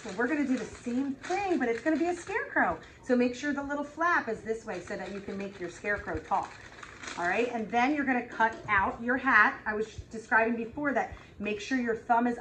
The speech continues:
up and you're using your helper hand to cut around the hat. And you're using your helper hand to help you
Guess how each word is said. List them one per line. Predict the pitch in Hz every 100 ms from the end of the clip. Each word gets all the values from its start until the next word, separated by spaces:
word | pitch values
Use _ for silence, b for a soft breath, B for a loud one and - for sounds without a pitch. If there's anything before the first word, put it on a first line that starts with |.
| -
up | 240 359 - 214
and | 202
you're | 202
using | 226 233 214
your | 185
helper | 262 311 - 175
hand | 175 165 151 - B B
to | - 220
cut | - - 220 226
around | 240 226 202 196 185 190 196
the | 202
hat. | 185 180 - - - B B B
And | 202
you're | 208
using | 220 247 269
your | 269
helper | 285 311 302
hand | 254 240 226
to | 214
help | 220 214
you | 214